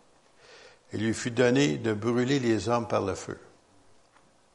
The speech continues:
C'est étrange, n'est-ce pas, que dernièrement, depuis quelques années, il nous parle de la couche d'ozone.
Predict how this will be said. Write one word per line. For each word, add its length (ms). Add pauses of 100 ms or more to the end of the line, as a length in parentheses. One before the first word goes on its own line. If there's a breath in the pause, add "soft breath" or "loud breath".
(1300 soft breath)
C'est 260
étrange, 540
n'est-ce 220
pas, 180
que 140
dernièrement, 720
depuis 280
quelques 380
années, 220
il 80
nous 100
parle 360
de 80
la 140
couche 360 (240)
d'ozone. 840